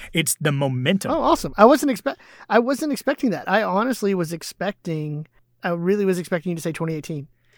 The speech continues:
Speaker 1: I want, like, it, it feels hard not to have one of Infinity War or Endgame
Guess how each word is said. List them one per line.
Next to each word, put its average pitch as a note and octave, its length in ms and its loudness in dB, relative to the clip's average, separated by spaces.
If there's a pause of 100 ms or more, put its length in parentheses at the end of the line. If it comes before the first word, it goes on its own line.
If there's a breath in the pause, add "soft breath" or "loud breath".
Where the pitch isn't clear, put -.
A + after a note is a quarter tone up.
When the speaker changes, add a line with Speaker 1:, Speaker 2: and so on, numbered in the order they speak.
(260 soft breath)
Speaker 1:
I F3 140 4
want, E3+ 260 0
like, F3 240 2
it, G#3 200 -10
it A3 200 0
feels A3+ 340 2
hard G3+ 600 -4 (400)
not D3+ 320 0
to E3+ 80 -4
have D3 380 -2
one D3+ 220 -4
of C3+ 340 -6
Infinity D#3 380 -4
War E3 280 0
or D3 100 -2
Endgame B2+ 680 -4